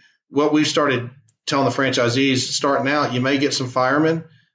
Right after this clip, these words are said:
Uh, you know, most of them all moonlight. They want other work. They're off for several days a month.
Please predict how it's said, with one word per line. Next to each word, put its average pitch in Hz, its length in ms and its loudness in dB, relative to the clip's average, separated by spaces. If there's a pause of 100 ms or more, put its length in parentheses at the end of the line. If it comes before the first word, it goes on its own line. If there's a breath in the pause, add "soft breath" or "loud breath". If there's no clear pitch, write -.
(140)
Uh, 117 420 0
you 135 100 2
know, 120 80 2
most 127 300 2
of 139 40 2
them 131 120 2
all 127 260 2
moonlight. 139 640 2
They 117 80 -2
want 120 260 0
other 123 220 2
work. 127 400 0
They're 117 160 0
off 123 200 2
for 127 60 -6
several 127 320 0
days 123 280 2
a 123 40 0
month. 123 340 0